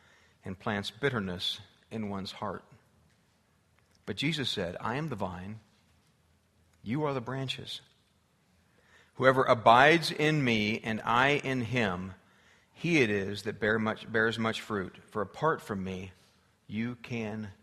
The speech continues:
do nothing.'" He doesn't say you can't do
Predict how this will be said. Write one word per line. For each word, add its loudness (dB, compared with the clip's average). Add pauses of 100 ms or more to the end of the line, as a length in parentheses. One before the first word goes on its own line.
(140)
do -8 (1000)
nothing.'" -8 (1200)
He -6
doesn't -2
say -2
you -2
can't -6
do -6